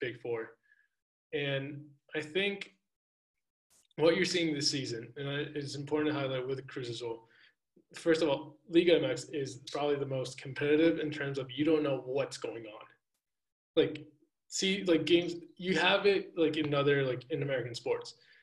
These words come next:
that because of the salary cap, because of how the leagues are structured, there is this, like, little balance, and, like, it's very hard to maintain yourself as a top team for a long time.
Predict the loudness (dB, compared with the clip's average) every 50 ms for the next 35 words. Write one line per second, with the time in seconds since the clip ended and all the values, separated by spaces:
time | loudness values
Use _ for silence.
0 | _ _ _ 4 4 4 4 2 -2 -8 -10 -2 0 6 8 8 8 8 6 4
1 | 4 4 4 4 2 2 2 0 -2 -2 -2 -2 -4 0 2 2 2 2 0 0
2 | 2 0 2 2 2 0 0 0 0 0 -2 -2 0 2 2 2 2 2 0 0
3 | 0 0 -2 -6 -14 _ _ _ 6 6 8 8 8 6 4 2 2 2 2 2
4 | 0 2 2 0 0 2 0 -2 -2 0 -2 -2 -2 0 0 0 0 0 -2 -2
5 | -2 -4 -4 -2 0 2 4 4 4 4 4 4 4 4 2 2 0 0 0 0
6 | -2 -4 -4 -4 -4 -4 -4 -2 -4 -2 0 0 0 0 0 -2 -4 -4 -4 -2
7 | -2 -2 -2 -4 -6 -6 -6 -2 2 2 4 4 2 -2 0 0 2 2 2 2
8 | 0